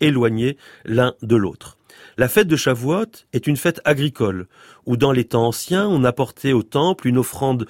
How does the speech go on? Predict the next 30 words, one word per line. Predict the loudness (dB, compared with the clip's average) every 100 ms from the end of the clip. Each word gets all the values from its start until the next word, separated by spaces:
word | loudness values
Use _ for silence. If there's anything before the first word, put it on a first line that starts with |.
| -14 -20 -10
n-, | -2 0 2
de | 2
la | 2 2
nouvelle | 2 2 2 2
récolte | 0 0 0 -2 -2
de | -2
blé. | -2 -8 -10 _ _ _ _
Mais | 0
Shavuot, | 2 2 2 0 0 -4 -12 _ -20 _
c'est | 0 4
aussi, | 4 4 -4 -6 -10 _ _
et | 2 4
en | 4
même | 2 0
temps, | -2 -2 -4 _ _ 0
la | 0
fête | 2 -2
de | 2
la | 0
révélation, | 2 0 2 0 -2 -4 -8 -8 _ -10
la | 0 0
fête | 2 -2
du | 0 -6
don | 2 2
de | 4
la | 0
Torah | -2 0 0
au |
mont | 2 -2
Sinaï. | -4 -4 -4 -6